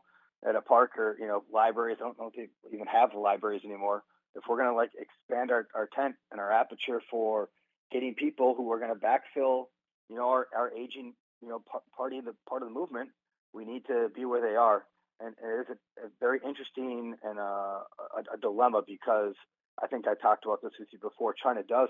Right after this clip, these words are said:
own algo-, all those algorithms, and they use them to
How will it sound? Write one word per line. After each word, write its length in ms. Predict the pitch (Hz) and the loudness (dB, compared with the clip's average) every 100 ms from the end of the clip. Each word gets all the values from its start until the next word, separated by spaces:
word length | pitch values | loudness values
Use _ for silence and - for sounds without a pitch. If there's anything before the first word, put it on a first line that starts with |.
| - | 0
own 200 | 113 110 | -6 -4
algo-, 340 | - 113 110 - | -2 -2 -2 -6
all 140 | 113 110 | -4 -2
those 140 | 101 | -2
algorithms, 640 | 104 127 101 101 101 95 - _ _ _ _ _ | 2 2 2 0 0 -4 -8 _ _ _ _ _
and 160 | 113 107 | -4 0
they 80 | 107 | 0
use 280 | 107 123 110 | 0 -4 -2
them 160 | 104 | -4
to 120 | - | -4